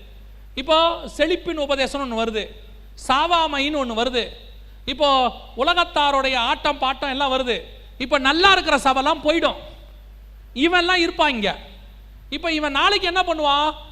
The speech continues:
அந்திகிறிஸ்துவோடைய உபதேசத்தையும் பேசுவான் சபையில.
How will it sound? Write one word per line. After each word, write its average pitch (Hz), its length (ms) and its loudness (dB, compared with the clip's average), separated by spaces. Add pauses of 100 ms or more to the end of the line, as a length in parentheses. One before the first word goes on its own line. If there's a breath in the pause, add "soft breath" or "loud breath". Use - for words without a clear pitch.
(100)
அந்திகிறிஸ்துவோடைய 370 680 0
உபதேசத்தையும் 330 600 0
பேசுவான் 302 380 0
சபையில. 208 340 -2